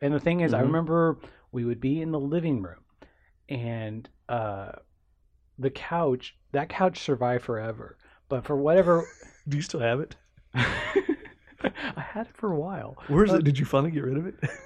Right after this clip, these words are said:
Speaker 2: <laughs>
Speaker 1: I don't know. I had it forever. I don't remember where the hell it went. Um,
Speaker 2: Oh
Speaker 1: 'cause
Speaker 2: my God. We'll have to come back to that.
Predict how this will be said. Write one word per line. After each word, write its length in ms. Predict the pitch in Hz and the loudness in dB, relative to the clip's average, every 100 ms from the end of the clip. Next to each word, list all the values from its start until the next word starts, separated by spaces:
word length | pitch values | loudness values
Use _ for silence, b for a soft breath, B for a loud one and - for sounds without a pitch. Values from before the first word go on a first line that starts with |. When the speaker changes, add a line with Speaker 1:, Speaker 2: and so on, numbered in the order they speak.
| 640 | -20
Speaker 2:
<laughs> 360 | - - _ | -20 -20 _
Speaker 1:
I 100 | - | -10
don't 200 | 160 196 | -4 -2
know. 360 | 196 196 185 - - | 0 -2 -4 -10 -6
I 140 | - | -4
had 240 | 190 202 240 | -2 -2 -4
it 60 | 254 | -4
forever. 420 | 196 175 214 180 | -6 -8 -6 -8
I 60 | |
don't 160 | - 208 | -6 -6
remember 220 | 208 202 | -6 -8
where 160 | 196 202 | -6 -6
the 60 | 196 | -6
hell 200 | 202 208 | -10 -6
it 60 | |
went. 260 | 202 180 123 | -4 -4 -4
Um, 300 | 147 156 143 147 | -2 0 0 2
Speaker 2:
Oh 40 | |
Speaker 1:
'cause 180 | 156 127 | 2 2
Speaker 2:
my 80 | 120 | -2
God. 260 | 113 101 | -4 -2
We'll 200 | 143 151 | 4 6
have 100 | 143 | 4
to 100 | 123 | 0
come 180 | 104 107 | -4 -6
back 140 | 98 - | -6 -10
to 60 | |
that. 260 | 98 95 98 | -12 -10 -10